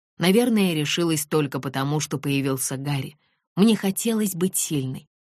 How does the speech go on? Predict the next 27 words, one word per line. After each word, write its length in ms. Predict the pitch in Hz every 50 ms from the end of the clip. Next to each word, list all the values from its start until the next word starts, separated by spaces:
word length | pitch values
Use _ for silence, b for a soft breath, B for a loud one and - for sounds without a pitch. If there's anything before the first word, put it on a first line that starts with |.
| _
но 100 | - 180
я 180 | 208 190 175 165
не 120 | 160 156 147
относилась 600 | 147 - 156 151 151 - - 165 160 165 156 151
к 80 | - -
тому 280 | - 151 147 151 147
типу 300 | 143 - 147 143 131 143
людей, 420 | 139 131 135 131 131 147 170 180 - _ _ _ _ _
кто 200 | - - 196 185
может 320 | 175 160 143 147 143 147
сказать: 580 | - - 147 139 127 131 135 127 - - - _ _ _ _
"С 140 | - - 220
меня 260 | 226 208 180 160 151
хватит", 500 | 151 - 139 135 127 - - - - _ _ _ _ _ _ _ _
и 80 | 190 180
покончить 640 | 151 135 135 131 - 170 185 196 190 - 202 196
с 60 | - -
мучениями 640 | 156 156 147 - 147 147 151 147 139 135 139 135
раз 380 | 135 135 139 151 160 - - - b b b b b
и 140 | b 175 175
навсегда. 520 | 160 143 127 - - 139 139 135 127 131 - _ _ _ _ _ _ _ _ _ _ _ _ _ _ _ _
Ну, 200 | - 175 190 180
наверное, 580 | 156 143 143 139 143 143 135 135 135 127 123 127
надеялась, 560 | 131 127 127 131 139 143 139 139 135 135 131
что 160 | - - 143
всё 260 | 131 - - 139 131
изменится. 680 | 131 131 - 147 143 143 143 143 147 - - - 185 -